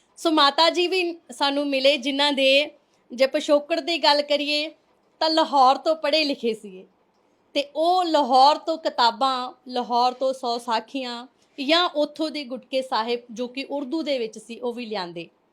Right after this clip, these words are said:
ਅੱਜ ਬੇਸ਼ੱਕ ਬੰਬੇ ਦੇ ਵਿੱਚ ਵਸੇ ਹੋਏ ਨੇ, ਪਰ ਕਿਤੇ ਨਾ ਕਿਤੇ ਜਿਹੜਾ ਦਿਲ ਹੈ ਅਜੇ ਵੀ ਕਿਤੇ ਉੱਥੇ ਹੀ ਲੱਗਾ ਹੋਇਆ, ਕਿਉਂਕਿ ਉਸ ਸਮੇਂ ਨੂੰ ਕਦੇ ਭੁੱਲਿਆ ਨਹੀਂ ਜਾ ਸਕਦਾ ਜਿਸ ਸਮੇਂ ਉੱਥੇ ਪੜ੍ਹੇ ਲਿਖੇ ਹੋਈਏ, ਉੱਥੋਂ ਗਿਆਨ ਪ੍ਰਾਪਤ ਹੋਇਆ ਹੋਵੇ। ਲਾਹੌਰ ਦੀ ਜੇ ਗੱਲ ਕਰਦੇ ਆ ਤਾਂ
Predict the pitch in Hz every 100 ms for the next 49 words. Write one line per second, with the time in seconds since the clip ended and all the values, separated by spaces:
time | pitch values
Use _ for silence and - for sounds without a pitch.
0 | _ _ _ _ _ 247 269 311 285 302
1 | 359 359 294 285 285 311 311 311 302 302
2 | 254 247 285 277 277 269 277 285 285 285
3 | 277 285 277 277 262 262 220 240 269 254
4 | 180 _ _ - 277 294 311 294 262 254
5 | 240 247 240 285 254 247 214 196 208 220
6 | 220 247 - _ _ - 277 269 339 330
7 | 302 311 320 311 285 294 302 311 277 294
8 | 302 320 262 247 269 277 254 247 247 247
9 | 269 262 254 254 262 262 _ _ _ -
10 | 285 262 285 285 262 277 - 262 302 285
11 | 262 262 254 247 240 269 240 254 254 269
12 | 262 226 185 220 226 294 302 269 247 262
13 | 254 254 247 247 247 240 254 285 269 240
14 | 226 294 294 311 247 233 220 208 214 185
15 | 190 185 180